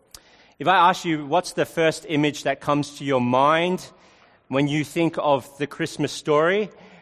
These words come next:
And if you think of baby Jesus in a manger with shepherds around him, then your mind has raced to Luke chapter two.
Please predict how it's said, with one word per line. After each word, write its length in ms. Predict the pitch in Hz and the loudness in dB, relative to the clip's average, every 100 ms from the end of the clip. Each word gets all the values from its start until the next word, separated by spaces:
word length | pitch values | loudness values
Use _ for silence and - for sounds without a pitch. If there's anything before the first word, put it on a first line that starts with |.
| _ - | _ -4
And 120 | 147 | -2
if 120 | 151 | 0
you 160 | 208 226 | 0 -2
think 320 | - 208 202 | 0 0 2
of 360 | 160 123 123 - | 2 2 -4 -2
baby 280 | 170 185 | -2 -2
Jesus 760 | - 165 165 175 208 - - - _ _ _ _ 143 | -2 -2 -2 -2 -6 -6 -16 -20 _ _ _ _ 0
in 60 | |
a 60 | 143 | 2
manger 520 | 147 160 170 185 196 | 4 4 2 2 0
with 300 | 156 135 - | 0 -4 -6
shepherds 600 | - 165 165 175 143 - - | -8 -4 -4 -4 -8 -10 -8
around 380 | 143 143 151 147 | -2 0 0 0
him, 260 | 165 165 - - _ _ - | -2 -4 -8 -20 _ _ 0
then 180 | 170 | 2
your 140 | 175 185 | 4 2
mind 380 | 160 180 190 156 | 4 4 4 0
has 240 | 156 117 | -4 -2
raced 500 | 139 156 - - - | 0 0 -2 -12 -12
to 140 | 165 | -8
Luke 180 | 139 147 | -4 -4
chapter 280 | 147 139 - | -4 -8 -8
two. 300 | - 143 101 | -8 -6 -6